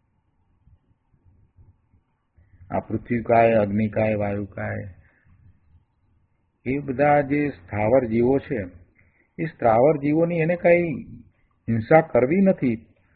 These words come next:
પણ પોતાનું પ્રયોજન સાધવા માટે જે પુરુષાર્થ કરે છે, એમાં એને જાણતા જાણતા એવી સ્થાવર હિંસા થાય છે. તો કહે છે કે એવો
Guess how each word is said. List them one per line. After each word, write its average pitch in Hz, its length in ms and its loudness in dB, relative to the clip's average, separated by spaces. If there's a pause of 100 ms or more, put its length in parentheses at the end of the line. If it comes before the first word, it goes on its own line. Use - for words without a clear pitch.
(340)
પણ 170 240 0
પોતાનું 170 600 -2
પ્રયોજન 156 500 0 (640)
સાધવા 117 440 2
માટે 135 300 -2
જે 123 180 0
પુરુષાર્થ 123 480 -2
કરે 147 240 -2
છે, 120 240 -8
એમાં 151 360 -6
એને 151 200 -4 (2500)
જાણતા 127 520 6
જાણતા 127 480 2 (100)
એવી 143 320 -4 (880)
સ્થાવર 127 520 0
હિંસા 120 400 -2
થાય 117 340 -2
છે. 101 160 -14 (260)
તો - 120 -20
કહે 156 160 -6
છે 165 140 -10
કે 165 120 -2 (120)
એવો 156 320 -2